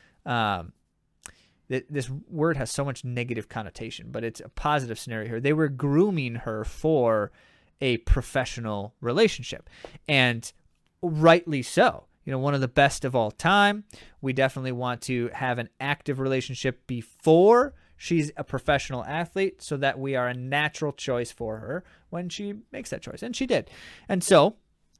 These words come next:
great. Caitlin Toohey's scenario makes sense. Parker Valby, similar scenario, she runs for Florida, who is sponsored by Nike, and her personal N I L contract is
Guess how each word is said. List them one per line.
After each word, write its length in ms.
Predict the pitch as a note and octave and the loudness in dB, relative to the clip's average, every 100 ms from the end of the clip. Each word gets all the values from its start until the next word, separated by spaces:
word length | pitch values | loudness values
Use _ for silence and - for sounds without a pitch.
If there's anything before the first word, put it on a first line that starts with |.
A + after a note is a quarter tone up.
| - | 2
great. 200 | D#3+ C3+ - | 2 2 -2
Caitlin 260 | - D#3+ D#3+ | -2 0 0
Toohey's 280 | D#3 C#3 - | 0 0 -2
scenario 500 | C3+ B2 G#2+ G2+ - | -2 0 0 -2 -6
makes 240 | C3+ C#3 - | -4 -2 -4
sense. 240 | G#2+ - _ _ _ - | -10 -14 _ _ _ 4
Parker 300 | C#3 D#3 E3+ | 4 6 6
Valby, 460 | F3+ A3 C4+ D4 _ _ _ | 8 8 4 -4 _ _ _
similar 440 | - - B2+ D#3 E3+ | -14 -6 0 2 2
scenario, 640 | - F3+ G3+ A3+ C#4 E4+ _ D3+ | 2 4 4 4 2 -2 _ -12
she 320 | - D3+ D3 | -2 0 0
runs 260 | C#3 C3+ | 0 -2
for 100 | - | -4
Florida, 500 | B2 F3 G3 G#3 G#3+ - | -6 2 4 6 4 0
who 120 | C#3+ | -2
is 100 | B2 | -2
sponsored 360 | - C3 B2 A#2+ | -2 -4 -2 -4
by 120 | G#2 | -2
Nike, 380 | D3 F3+ F#3+ F3+ - - - | 0 -2 -2 -6 -8 -20 -10
and 360 | G#3 A#3 A#3+ A3 | -2 0 0 -4
her 120 | - D#3+ | -2 0
personal 420 | G3 F#3 F3 D#3+ | 0 -2 -2 -4
N 120 | E3 | 0
I 120 | D#3 | 2
L 120 | D3 D3 | 2 0
contract 600 | D3+ C#3+ - D3 C#3+ - | -2 -4 0 0 0 -2
is 260 | C#3 C3 | -2 -2